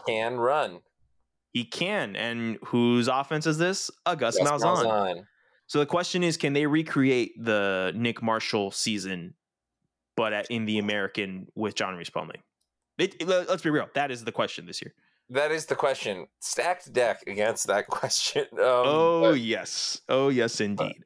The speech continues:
Speaker 2: Um, yeah, that's pretty much, that's pretty much it for me. Um, that's the s-, that's the season preview, Tyler. That is a season preview.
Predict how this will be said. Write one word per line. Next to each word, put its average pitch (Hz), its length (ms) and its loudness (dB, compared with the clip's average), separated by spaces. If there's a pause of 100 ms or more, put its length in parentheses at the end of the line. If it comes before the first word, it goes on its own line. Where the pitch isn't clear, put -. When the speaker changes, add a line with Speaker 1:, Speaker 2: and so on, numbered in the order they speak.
Speaker 2:
Um, 120 600 2 (680)
yeah, 233 240 0
that's 135 180 -2
pretty 180 220 2
much, 190 340 0
that's 135 160 -4
pretty 180 180 -2
much 175 140 0
it 180 60 2
for 151 160 0
me. 151 320 2 (280)
Um, 117 640 0 (340)
that's 185 220 -6
the - 60 -8
s-, - 120 -4
that's 165 260 -4
the 156 80 -8
season 190 280 0
preview, 214 380 0 (440)
Tyler. 143 420 0
That 156 80 2
is 165 80 2
a 120 80 0
season 143 320 0
preview. 151 360 2